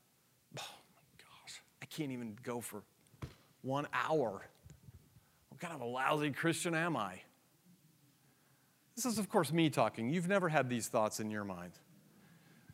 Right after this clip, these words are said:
Right? You start beating yourself up. <sighs>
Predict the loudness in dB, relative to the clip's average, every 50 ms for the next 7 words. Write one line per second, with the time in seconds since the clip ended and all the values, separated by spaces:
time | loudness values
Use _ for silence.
0 | -20 _ _ -20 -20 _ _ _ _ -20 -20 -14 -8 -6 -2 0 0 0 -2 -4
1 | -18 -20 -20 -20 -20 -20 -20 _ _ _ _ _ _ _ _ _ _ _ _ _
2 | _ -8 -6 -4 -2 0 -2 -2 -2 -2 -2 -2 -2 -2 -4 -6 -4 -4 -4 -4
3 | -4 -4 -4 -6 -6 -8 -10 -16 -20 _ _ _ _ _ _ _ _ _ _ _
4 | _ _ _ _ _ _ _ _ _ _ _ _ _ _ _ _ _ _ _ _
5 | _ _ _ _ -16